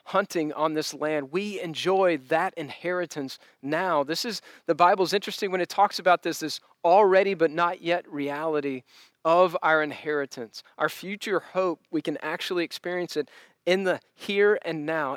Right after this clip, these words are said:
even living in this world, which there will be trouble. The Bible says, Jesus says that there will be trouble, but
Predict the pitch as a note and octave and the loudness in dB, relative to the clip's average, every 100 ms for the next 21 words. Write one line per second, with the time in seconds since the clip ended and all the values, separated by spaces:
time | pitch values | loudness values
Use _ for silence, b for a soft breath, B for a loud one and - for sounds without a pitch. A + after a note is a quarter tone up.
0 | - F#3 G#3+ G#3 F#3 F3 F3 - C#3 B2+ | -4 -2 -2 0 0 0 -4 -8 -12 -12
1 | - C3+ D#3+ G3 - D#3 D#3 C#3+ C3 B2+ | -18 -4 -2 -2 -2 0 2 0 -4 -10
2 | - b b C3 F3 F3 F3 D#3 D#3 - | -14 b b -2 0 2 2 0 -2 -2
3 | C3 A#2 A2+ - C#3+ E3 E3 - E3 E3 | -4 -4 -12 -6 -2 0 0 0 2 2
4 | C3 D#3 E3+ E3 - E3+ D3 B2+ D#3+ B2+ | 0 -2 -2 -2 0 0 0 -2 -2 -2
5 | D3 F#3+ G3 E3 D#3 F3+ E3+ - D#3+ C#3 | 2 4 2 0 -4 -4 -6 0 0 0
6 | A#2 C#3+ | -2 -2